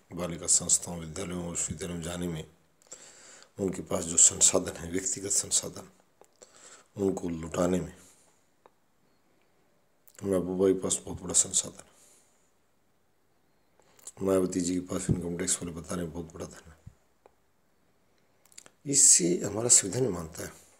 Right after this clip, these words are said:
अब सी मैं देख रहा हूँ जो राजनीति में जातिवाद चरम पर है,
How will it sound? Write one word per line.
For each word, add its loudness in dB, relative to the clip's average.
अब -4
सी 4
मैं 4
देख 4
रहा 0
हूँ 0
जो -4
राजनीति -4
में -4
जातिवाद -2
चरम 2
पर 0
है, -8